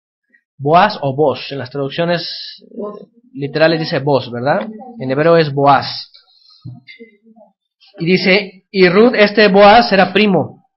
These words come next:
primo de Elimelech. De hecho tenía más familia, más adelante vamos a ver a otro pariente más cercano de Elimelech.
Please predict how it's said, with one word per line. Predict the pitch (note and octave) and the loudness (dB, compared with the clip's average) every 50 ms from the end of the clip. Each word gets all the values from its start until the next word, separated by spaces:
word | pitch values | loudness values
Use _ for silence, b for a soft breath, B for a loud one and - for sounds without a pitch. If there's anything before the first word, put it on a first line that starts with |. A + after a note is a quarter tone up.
| _ _ - | _ _ -8
primo | D#3+ E3 E3+ F3+ E3+ D#3+ | -6 -4 -2 0 0 0
de | D3+ D3 C#3 C#3 C3+ C3+ C3+ | 0 0 0 0 0 -2 -4
Elimelech. | C#3 - D3 C#3 C#3+ D3 E3+ F#3+ E3+ D3 D#3+ D#3+ - - - _ _ _ _ _ - _ _ _ _ _ _ _ | -4 -4 -4 -2 0 0 2 2 2 2 0 -2 -4 -12 -18 _ _ _ _ _ -20 _ _ _ _ _ _ _
De | - E3 | -8 -8
hecho | D#3+ - E3 | -6 -6 -6
tenía | E3 D3+ D#3 D#3 D3+ | -4 0 0 2 2
más | D#3+ D#3+ D#3+ | 2 0 -2
familia, | - D#3 D3+ D#3 D#3+ E3 F3 F3 | -4 -4 -2 -2 -2 0 0 0
más | D#3 D3+ C#3 | -2 -4 -4
adelante | - D3+ D3 C#3+ C#3+ D3+ | -4 -4 -4 -4 -4 -4
vamos | C#3+ D3 C#3 - | -4 -4 -4 -4
a | C#3+ C#3 | -4 -2
ver | C#3 C#3+ D3 C#3+ | 0 0 -2 -2
a | - B2+ | -2 -2
otro | C#3 D3 D3 E3 - | -2 -2 -4 -6 -4
pariente | C#3+ C#3 C#3+ C#3+ - C#3 | -4 -4 -4 -4 -4 -2
más | C#3 D#3 E3 - | -2 -2 -2 -2
cercano | D#3+ C#3+ - C3+ C#3+ D3 C#3+ | -6 -6 -4 -2 -2 -2 -2
de | C3+ C3 | -4 -4
Elimelech. | B2+ A#2+ B2 C3 C#3+ D3 D#3+ G3 G#3 - _ | -4 -4 -4 -2 -2 -2 -2 -4 -6 -8 _